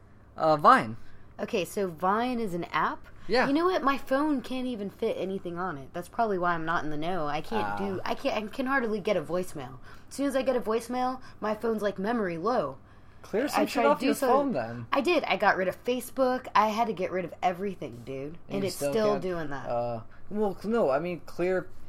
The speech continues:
Speaker 1: personal
Speaker 2: No,
Speaker 1: da-,
Speaker 2: I have
Speaker 1: data.
Speaker 2: all kinds of stuff.
Speaker 1: Songs, stuff like
Speaker 2: I,
Speaker 1: that.
Speaker 2: it's all gone.
Speaker 1: Oh.
Speaker 2: All gone.
Speaker 1: I don't know what to tell you then.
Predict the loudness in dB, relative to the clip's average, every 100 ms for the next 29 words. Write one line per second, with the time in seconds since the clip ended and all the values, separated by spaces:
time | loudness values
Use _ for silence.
0 | -4 -2 0 2 2 2 2 4 4 4
1 | 2 2 0 -2 -6 -4 -2 -2 -4 -6
2 | -6 -2 2 4 6 4 -2 -6 -8 -8
3 | -6 -2 0 0 2 4 4 4 2 2
4 | 2 0 -4 -6 -8 -8 -6 -8 -12 -12
5 | -10 -2 0 0 0 -4 -6 -10 -10 -4
6 | 0 0 0 2 2 2 -2 -2 -2 0
7 | 0 -2